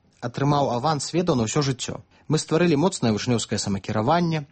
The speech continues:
навучыліся пераўтвараць ідэі ў справы, заснавалі газету «Трыкутнік», якая існуе і сёння. Калі ліцэй зачынялі, мы рук не апусцілі, і поруч з выкладнікамі, ліцэістамі, выпускнікамі стаялі на акцыях,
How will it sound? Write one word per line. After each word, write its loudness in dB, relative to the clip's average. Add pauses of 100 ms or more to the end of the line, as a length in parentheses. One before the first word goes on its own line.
(180)
навучыліся 0
пераўтвараць 0
ідэі 2
ў -12
справы, -2 (280)
заснавалі 0
газету -4
«Трыкутнік», 0
якая 0
існуе -2
і -6
сёння. -4 (520)
Калі 4
ліцэй 2
зачынялі, 0 (220)
мы 4
рук 0
не 2
апусцілі, 0 (640)
і 4
поруч 0
з -8
выкладнікамі, -2
ліцэістамі, -2
выпускнікамі -2 (360)
стаялі 2
на 0
акцыях, -4